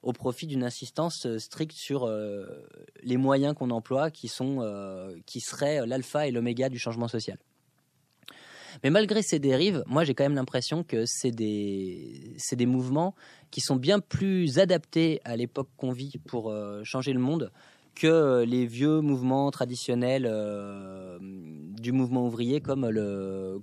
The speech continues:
comme le syndicalisme ou les partis politiques. Ce qu'on dans le bouquin un peu pour essayer de nourrir ça, c'est peut-être l'apport de, de la philosophie et de la théorie anarchiste qui, qui permet un peu de réfléchir ces trucs-là, parce que le, l'anarchisme, c'est, du coup, c'est, c'est cette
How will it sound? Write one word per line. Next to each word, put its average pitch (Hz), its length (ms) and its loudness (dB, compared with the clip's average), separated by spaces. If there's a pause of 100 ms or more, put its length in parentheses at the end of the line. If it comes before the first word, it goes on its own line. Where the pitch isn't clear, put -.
comme 131 180 2
le 127 80 2
syndicalisme 120 880 -2
ou 139 100 0
les 135 140 4
partis 120 260 -8
politiques. 117 480 -6
Ce 170 60 4
qu'on 180 80 2
dans 165 120 0
le 156 60 0
bouquin 156 240 0
un 208 40 2
peu 170 120 -2
pour 139 180 -2
essayer 139 200 -2
de 135 80 2
nourrir 156 340 4
ça, 190 240 2 (480)
c'est 156 240 4
peut-être 185 240 4
l'apport 180 380 4
de, 139 240 6
de 127 80 -2
la 131 80 6
philosophie 160 540 4
et 170 60 8
de 139 60 2
la 131 80 6
théorie 143 360 6
anarchiste 139 520 2
qui, 127 140 -6
qui 147 240 -2
permet 151 240 4
un 180 100 2
peu 165 100 0
de 151 80 0
réfléchir 147 520 0
ces 143 100 -2
trucs-là, 175 320 0
parce 151 140 -4
que 135 100 -2
le, 110 480 -2 (640)
l'anarchisme, 143 560 2
c'est, 127 220 2
du 120 120 -4
coup, 175 120 0
c'est, 113 360 -2
c'est - 260 -10
cette - 220 -6